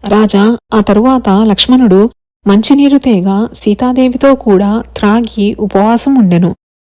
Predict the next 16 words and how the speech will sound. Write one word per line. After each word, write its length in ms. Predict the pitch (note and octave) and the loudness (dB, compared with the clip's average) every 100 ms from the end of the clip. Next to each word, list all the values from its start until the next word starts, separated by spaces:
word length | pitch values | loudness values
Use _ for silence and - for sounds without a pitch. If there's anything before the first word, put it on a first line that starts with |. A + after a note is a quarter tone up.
| _ | _
మిగిలిన 360 | G3+ G#3 C4 C#4+ | 2 4 4 4
నీటిని 540 | B3 G#3+ A3 G3 G3+ | 2 2 2 2 2
తమ్మునికియగా, 1040 | A#3 A3 G#3+ A#3+ C4+ A#3+ F#3+ F3+ F#3+ G#3 - | 0 -2 0 0 -2 -2 0 0 0 -2 -2
అతడును 480 | G#3 A#3 B3 A#3+ C4+ | -4 -2 0 0 -2
త్రావెను. 520 | C4+ G#3 E3+ E3+ F3 - _ _ _ - | -2 -2 0 -2 -4 -8 _ _ _ -2
ముగ్గురును 520 | A3 G#3+ C#4+ B3+ G#3 | 0 2 2 2 2
యథావిధి 680 | A3 F#3 G#3+ A#3 G#3 G3 A3 - _ _ - | 2 0 0 0 0 0 -2 -6 _ _ -2
మౌనముగా 680 | G3+ A#3 C4 A3 G3 G3 A#3+ | 0 2 2 2 0 -2 -4
సాయంత్రము 580 | - A3 G#3+ B3 B3+ C4 B3+ | -6 -2 -2 0 -2 -2 0
చేయవలసిన 460 | G#3+ G#3+ G3 - G3 | 0 2 0 0 -2
పూజా 380 | G3+ G#3+ A#3+ | 0 0 2
విధులను 440 | B3+ G#3+ G3+ G#3+ C#4 C4 | 2 2 2 2 2 2
చేసిరి. 400 | G3 - D#3+ - _ _ _ _ _ _ | 2 0 -2 -4 _ _ _ _ _ _
లక్ష్మణుడు 460 | G3+ - D4 C#4 F#3+ | -4 -2 0 2 4
వెంటనే 600 | G#3+ G#3+ G3 A3+ G#3+ G3+ | 4 2 0 2 2 2
దర్భలతో 760 | G3+ F#3 F#3+ B3 A#3+ G3 A#3+ | 2 2 2 2 2 0 0